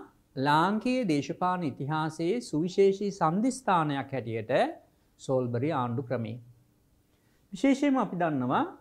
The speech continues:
මේ සෝල්බරි ආණ්ඩු ක්‍රමය නිර්මාණය වෙන්නේ බ්‍රිතාන්‍ය ආණ්ඩු ක්‍රමය මුල් කරගෙන. ඒ කියන්නේ වෙස්ට්මින්ස්ටර් ආණ්ඩු ක්‍රමයට අනුරූපීව ගොඩනැගුණු ආණ්ඩු ක්‍රමයක් හැටියට තමයි අපි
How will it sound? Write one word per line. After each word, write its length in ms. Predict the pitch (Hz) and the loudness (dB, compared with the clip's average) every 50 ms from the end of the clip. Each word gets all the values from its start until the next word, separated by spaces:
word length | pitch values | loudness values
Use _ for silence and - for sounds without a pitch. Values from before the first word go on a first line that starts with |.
| _ _ _ _ _ - | _ _ _ _ _ -4
මේ 80 | 247 233 | -2 0
සෝල්බරි 520 | - - 160 165 185 202 196 226 226 240 | 2 4 6 8 8 8 6 6 4 4
ආණ්ඩු 340 | 220 165 139 147 160 170 175 | 4 4 4 4 2 2 0
ක්‍රමය 280 | 175 196 196 190 202 208 202 | -2 -2 -2 -2 -2 -2 0
නිර්මාණය 640 | 160 131 127 131 151 170 180 185 185 180 185 180 160 | 0 0 2 2 2 0 0 0 0 -2 -2 -2 0
වෙන්නේ 520 | 135 131 135 120 117 113 107 101 107 123 - _ _ _ _ _ _ _ - | 2 2 2 2 0 -2 -4 -6 -10 -12 -18 _ _ _ _ _ _ _ -10
බ්‍රිතාන්‍ය 640 | - 135 127 147 151 151 - 220 240 247 254 254 262 254 | -6 0 2 2 2 2 0 -2 -2 0 0 0 2 2
ආණ්ඩු 360 | 202 175 160 156 160 151 139 | 4 4 4 2 2 0 -2
ක්‍රමය 300 | 143 135 135 139 170 214 | -2 0 0 0 0 0
මුල් 180 | 196 156 131 | 0 0 -2
කරගෙන. 440 | 104 - 123 113 110 107 107 101 101 95 - - _ _ _ _ _ _ _ _ _ _ _ _ - | -2 -2 0 0 0 -2 -4 -6 -8 -12 -16 -18 _ _ _ _ _ _ _ _ _ _ _ _ -6
ඒ 100 | 123 123 | -4 -4
කියන්නේ 540 | 123 - 147 151 143 143 143 143 143 156 202 302 381 - - _ _ _ _ _ - | -2 0 0 0 0 0 0 -2 -2 -2 -2 -4 -4 -8 -16 _ _ _ _ _ -8
වෙස්ට්මින්ස්ටර් 880 | 131 123 151 160 156 - - 226 233 233 233 220 - - - 247 233 233 | 0 2 2 2 2 0 0 0 0 0 -2 -4 -4 0 4 4 6 6
ආණ්ඩු 480 | 208 156 131 131 139 151 160 165 185 | 6 6 6 6 4 2 2 0 0
ක්‍රමයට 460 | 180 185 175 180 185 185 180 180 180 220 | 2 2 0 0 0 -2 -4 -2 -2 -4
අනුරූපීව 760 | 160 127 131 151 175 208 220 254 262 262 254 262 254 247 240 240 | -2 0 0 4 4 4 4 4 4 2 2 2 2 4 4 4
ගොඩනැගුණු 600 | 202 143 135 135 139 147 147 143 147 151 156 160 160 - | 4 4 2 2 2 0 0 0 -2 -2 -4 -4 -2 0
ආණ්ඩු 360 | 131 139 165 208 240 269 247 | 2 4 4 4 2 0 2
ක්‍රමයක් 360 | - 240 214 202 196 190 190 | 0 0 0 0 -4 -4 -4
හැටියට 340 | 170 151 - 147 139 131 127 | -6 -6 -4 -4 -6 -6 -4
තමයි 320 | - 135 127 127 127 127 127 | -6 -4 -4 -4 -4 -4 -6
අපි 260 | 120 117 123 143 | -6 -6 -4 -4